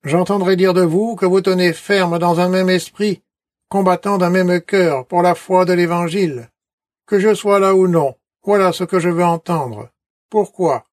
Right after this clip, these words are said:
Parce que vous devez comprendre que vous avez la responsabilité et les ressources de mettre en œuvre votre salut. Alors, si comme croyants, nous allons travailler extérieurement avec ce que nous avons à l'intérieur,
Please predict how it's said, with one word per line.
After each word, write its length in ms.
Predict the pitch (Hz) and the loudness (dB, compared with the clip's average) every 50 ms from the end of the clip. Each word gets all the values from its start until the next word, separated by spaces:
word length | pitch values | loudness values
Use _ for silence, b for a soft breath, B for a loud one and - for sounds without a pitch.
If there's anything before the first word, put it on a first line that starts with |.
| _ _ _ _ _ _ _ _ _ _ _ _ _ | _ _ _ _ _ _ _ _ _ _ _ _ _
Parce 220 | - 190 175 - - | -2 -2 -2 -2 -2
que 100 | - 214 | 0 0
vous 180 | 220 208 202 | 2 2 2
devez 260 | 185 190 180 185 185 | 2 2 2 2 0
comprendre 680 | 165 - 180 175 170 160 - - 202 - - - 131 143 | 0 0 -2 -4 -4 -4 -4 -2 0 0 0 -2 -4 -6
que 120 | 143 - | -4 -2
vous 200 | 185 175 185 180 | 0 0 2 2
avez 160 | 180 185 185 185 | 2 2 2 2
la 120 | 170 165 | 2 2
responsabilité 1200 | 160 185 180 - - - 190 180 - - 185 180 170 170 170 175 170 - - 170 156 139 127 - _ _ _ _ - | 0 0 -2 -4 -4 -2 -2 -2 0 0 0 0 0 0 0 0 -2 -2 -2 -2 -2 -2 -4 -8 _ _ _ _ 0
et 80 | 185 | 0
les 60 | 180 190 | 2 2
ressources 640 | 175 196 196 180 - - 214 202 185 165 - 180 | 2 2 0 -2 -2 -2 0 0 0 0 -2 -2
de 100 | 160 180 | -2 0
mettre 320 | 180 180 185 185 180 - | 0 2 0 0 0 0
en 160 | 180 180 175 175 | 0 0 2 2
œuvre 360 | 185 175 160 143 131 127 139 | 2 2 2 0 -4 -6 -4
votre 360 | 151 170 170 165 - - 175 | 0 0 0 0 0 -2 -4
salut. 500 | 165 - 175 170 170 170 180 185 165 151 _ _ _ _ _ _ _ _ _ _ _ _ | -2 -2 -2 0 0 2 2 0 0 -2 _ _ _ _ _ _ _ _ _ _ _ _
Alors, 640 | - 160 156 160 180 208 226 226 185 160 143 135 131 | -4 -2 0 2 2 2 2 2 0 0 -2 -4 -2
si 200 | - 175 165 160 | -2 -2 0 0
comme 300 | - 202 208 196 185 175 | 0 0 0 0 0 -2
croyants, 580 | 165 - - 165 151 143 139 147 175 208 214 | -2 -2 -2 -2 0 -2 -2 -2 -2 -2 0
nous 200 | 214 185 165 143 | 0 0 0 0
allons 200 | 170 160 160 160 | 0 0 0 -2
travailler 440 | 165 - - 170 156 160 160 147 147 | -4 -4 -2 -2 0 0 0 0 -2
extérieurement 760 | 170 - - - 202 190 185 185 180 180 180 180 165 143 - _ _ _ _ | -2 -2 -2 -2 0 2 2 2 0 0 0 0 0 -2 -6 _ _ _ _
avec 260 | - 170 185 185 170 | -2 0 0 0 0
ce 100 | - 185 | 0 -2
que 120 | 175 - 190 | -2 0 0
nous 180 | 185 185 170 | 2 2 2
avons 220 | 170 175 170 175 175 | 2 2 2 0 0
à 40 | |
l'intérieur, 720 | 165 160 156 151 - 160 151 156 170 185 180 160 127 117 | 0 -2 -2 -2 -2 -2 0 0 0 0 0 0 -2 -6